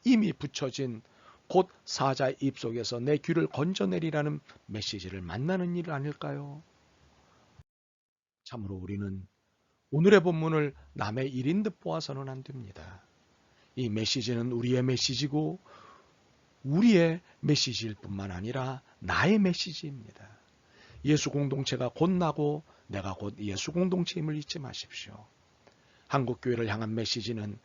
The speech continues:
곧 나를 향한 메시지입니다. 이렇게 긴장하고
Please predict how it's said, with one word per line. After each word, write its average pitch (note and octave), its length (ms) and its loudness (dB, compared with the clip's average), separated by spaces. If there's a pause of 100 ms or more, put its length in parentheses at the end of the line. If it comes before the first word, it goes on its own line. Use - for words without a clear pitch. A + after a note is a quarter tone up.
(220)
곧 B2+ 160 -4
나를 B2 420 2
향한 E3+ 280 0
메시지입니다. A2 840 -10 (800)
이렇게 C#3 280 2
긴장하고 A2 760 -4